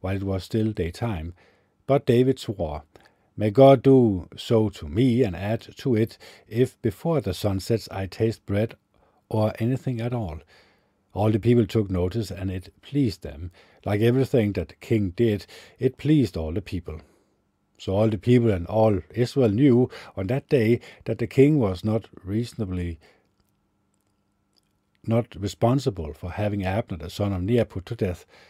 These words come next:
Then the king said to his servants, "Do you not know that a prince and a great man has fallen this day in Israel? Today I am weak,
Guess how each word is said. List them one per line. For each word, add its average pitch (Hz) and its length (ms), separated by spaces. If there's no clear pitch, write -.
Then 117 180
the 120 100
king 139 260
said 110 280
to 113 100
his 113 140
servants, 85 440
"Do 98 220
you 110 200
not 110 340
know 87 520
that - 160
a - 80
prince 107 420
and 80 160
a 78 60
great 104 320
man 117 340
has 92 180
fallen 104 440
this 90 200
day 107 160
in 104 80
Israel? 95 360
Today 131 300
I 113 180
am 120 180
weak, 107 420